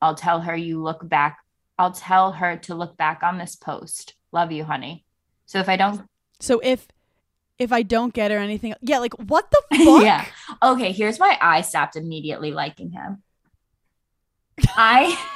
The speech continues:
Speaker 1: <laughs> immediately. And I didn't like him way before this post.
Speaker 2: Oh.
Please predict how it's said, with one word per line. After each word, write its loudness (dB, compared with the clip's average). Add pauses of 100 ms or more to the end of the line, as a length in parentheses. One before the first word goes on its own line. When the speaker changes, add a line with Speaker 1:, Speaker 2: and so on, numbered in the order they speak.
(340)
Speaker 1:
<laughs> -14
immediately. -4
And -2
I 0
didn't -4
like -4
him -10 (480)
way 0
before -4
this -10 (420)
post. -10 (1000)
Speaker 2:
Oh. -6